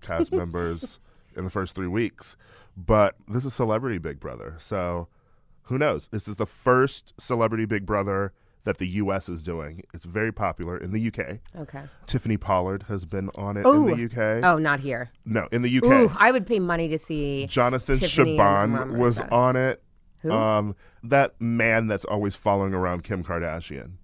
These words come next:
Speaker 2: Oh.
Speaker 1: Who's not
Speaker 2: Isn't it
Speaker 1: Scott
Speaker 2: Chabin?
Speaker 1: Disick. Maybe.
Speaker 2: I don't know. It
Speaker 1: I don't
Speaker 2: doesn't
Speaker 1: know.
Speaker 2: matter. Who cares?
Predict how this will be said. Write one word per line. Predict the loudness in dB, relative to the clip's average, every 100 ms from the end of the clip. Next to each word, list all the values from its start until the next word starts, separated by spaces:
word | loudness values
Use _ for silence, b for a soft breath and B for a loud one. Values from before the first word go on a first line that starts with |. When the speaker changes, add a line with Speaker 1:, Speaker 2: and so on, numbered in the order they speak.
| 0
Speaker 2:
Oh. | 2 2 2
Speaker 1:
Who's | 0 2
not | 2 4
Speaker 2:
Isn't | 4
it |
Speaker 1:
Scott | 2 2
Speaker 2:
Chabin? | 0 2
Speaker 1:
Disick. | 0 -2 -8 _ _ _ -12 -4
Maybe. | -2 0 -4 -8 -16 _ -18 -18 -8
Speaker 2:
I | -4 -2
don't | -2
know. | -6 -8
It | -2
Speaker 1:
I |
don't | 0
Speaker 2:
doesn't | 2
Speaker 1:
know. | 0
Speaker 2:
matter. | -2 -6
Who | -8 -8
cares? | -10 -10 -10